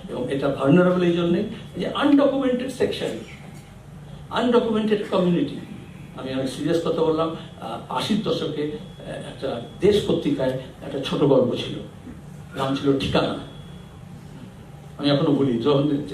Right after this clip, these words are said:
পড়ি, কিন্তু সে হচ্ছে যে যেরকম হয় একটা মধ্যবিত্ত বাড়ির সামনে, তখন তো এরকম গেটেড কমিউনিটি হয়নি, ফ্ল্যাট বাড়ি আছে। তো স্ত্রী বললেন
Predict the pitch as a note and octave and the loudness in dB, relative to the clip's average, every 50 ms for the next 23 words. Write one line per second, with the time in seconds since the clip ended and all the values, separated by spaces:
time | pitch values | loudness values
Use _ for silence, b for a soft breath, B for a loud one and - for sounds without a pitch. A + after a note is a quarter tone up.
0 | C3+ C3+ - C3 B2+ B2+ C3+ C#3+ C#3+ C#3+ C#3+ B B B B B B - - C#3+ | -6 -6 -4 -4 -2 -2 0 0 -2 -2 -4 B B B B B B -2 2 4
1 | D3+ D3+ - - E3 E3 D#3 - - - - - G3 G#3+ G#3+ G#3 F3+ F#3 F#3 E3+ | 4 4 2 0 -2 -2 -2 -2 -4 -8 -4 -2 0 2 2 4 4 4 4 2
2 | E3 D3+ C#3+ D3 C#3+ D3+ D#3+ D3+ D3+ - D#3+ - C#3 C3 C#3+ C#3 D3 - C#3 C3 | 2 2 2 2 2 2 2 0 0 0 2 2 4 4 4 2 0 0 -2 -4
3 | B2 C3+ C#3 D#3 - C#3 C#3+ C#3+ C#3+ D3+ D3 D3+ C#3+ C#3+ C3+ C#3 C#3+ D#3+ D#3+ - | -2 0 0 0 -2 -2 -4 -4 -4 -2 -4 -2 0 0 0 2 2 0 0 0
4 | F3+ E3+ E3+ E3 F3+ F#3 F#3 F3 C#3+ - - C#3 C3+ C3 C#3 C#3 C#3 C#3 C#3 C3 | 0 -2 0 0 0 0 0 0 0 0 0 0 0 2 2 2 4 4 4 2
5 | - - E3+ E3+ E3+ B B B B B B - F#3 E3+ E3+ - - - - - | 2 0 -2 -4 -4 B B B B B B -6 -4 -2 -2 -4 -4 -8 -12 -14
6 | - - - - - - - - - F3+ F#3 F3+ E3+ D3+ D3 C#3 C#3 C#3 G#3+ B3 | -18 -18 -18 -18 -16 -14 -14 -8 0 2 2 2 4 4 4 4 4 4 4 2
7 | - | -2